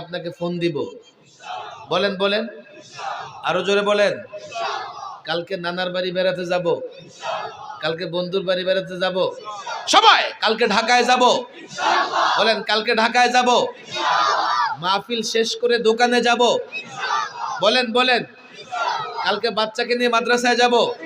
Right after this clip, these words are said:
বলেন, কি? যদি আল্লাহ চায়, যদি আল্লাহ, আল্লাহ না চাইলে কোনো কাজ করতে পারবো? বলেন, আল্লাহ না চাইলে কোনো কাজ করতে পারবো?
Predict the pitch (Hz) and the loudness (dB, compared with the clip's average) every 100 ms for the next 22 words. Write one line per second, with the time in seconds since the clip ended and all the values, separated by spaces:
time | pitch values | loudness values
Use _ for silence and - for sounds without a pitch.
0 | - - - 381 - - - 185 233 233 | -12 -8 -2 -2 -2 -6 -4 0 2 2
1 | 185 254 262 175 - _ - - - - | 0 0 2 2 -4 _ -20 -20 -12 -8
2 | - - - - - 151 214 247 247 196 | -8 -8 -8 -8 -8 -4 -2 -2 0 2
3 | 220 226 214 - 208 175 135 143 196 220 | 2 2 2 0 0 0 -2 -2 0 2
4 | 240 208 233 247 254 294 - - - - | 2 4 4 6 6 4 -2 -10 -8 -6
5 | - - - - 160 202 214 202 202 220 | -6 -10 -16 -6 -2 0 0 0 -2 -2
6 | 220 220 220 220 214 220 220 220 226 226 | -2 -4 -4 -4 -4 -4 -2 2 2 2
7 | 190 - - - - - - - 165 208 | 0 -2 -14 -18 -16 -18 -18 -10 -2 -2
8 | 208 214 220 220 220 226 220 226 233 233 | 2 2 2 2 2 0 0 0 0 0
9 | 240 240 240 240 | 0 4 4 4